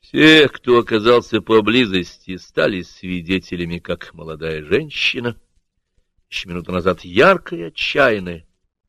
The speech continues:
на их глазах из состояния жизни пересекает черту и оказывается в неведомой и непостижимой разумом запредельности,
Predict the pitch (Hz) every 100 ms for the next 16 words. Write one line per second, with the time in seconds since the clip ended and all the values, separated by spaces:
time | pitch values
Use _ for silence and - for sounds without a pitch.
0 | _ _ - 98 113 107 95 110 110 98
1 | 117 - - 95 - 101 - 101 101 104
2 | 98 95 92 95 92 87 101 98 80 90
3 | 87 - 87 85 85 - 90 85 82 -
4 | - 78 - _ 156 170 _ _ _ _
5 | _ _ _ _ _ _ _ _ - 82
6 | 80 78 - 67 69 73 85 165 151 156
7 | 156 151 147 - - - 107 123 113 104
8 | 104 107 95 98 95 95 80 92 - 92
9 | 85 90 90 85 87 - _ 87